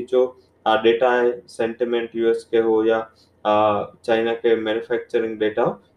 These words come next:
तो वहाँ पे थोड़ा स्लगिशनेस है, तो उसका इम्पैक्ट शायद क्रूड के प्राइस and मेटल के प्राइस पे ज्यादा हो सकता है, वहाँ फोकस करें। एग्री कमोडिटीज की बात करें तो एग्री कमोडिटीज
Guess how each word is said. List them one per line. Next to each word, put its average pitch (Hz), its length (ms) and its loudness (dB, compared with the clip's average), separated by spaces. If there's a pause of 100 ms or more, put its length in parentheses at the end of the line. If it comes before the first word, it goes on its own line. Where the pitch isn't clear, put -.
(100)
तो 113 60 0
वहाँ 123 140 4
पे 127 200 -2
थोड़ा 127 180 2
स्लगिशनेस 120 720 -2
है, 170 80 -2
तो - 140 -4
उसका 117 220 -2
इम्पैक्ट 113 440 0 (280)
शायद 127 200 2 (100)
क्रूड 123 260 2
के 131 80 2
प्राइस 120 360 2
and 113 140 -4
मेटल 113 240 -6
के 123 100 -2
प्राइस 113 280 -2 (100)
पे 113 100 -2
ज्यादा 110 220 2
हो 120 140 2
सकता 120 360 -6
है, 147 60 -2
वहाँ 113 200 -2 (120)
फोकस 117 400 0
करें। 165 200 0 (400)
एग्री 120 240 0
कमोडिटीज 127 440 -4
की 127 120 -6
बात 120 300 -2
करें 127 200 -2
तो - 140 0
एग्री 117 220 0
कमोडिटीज 117 440 -2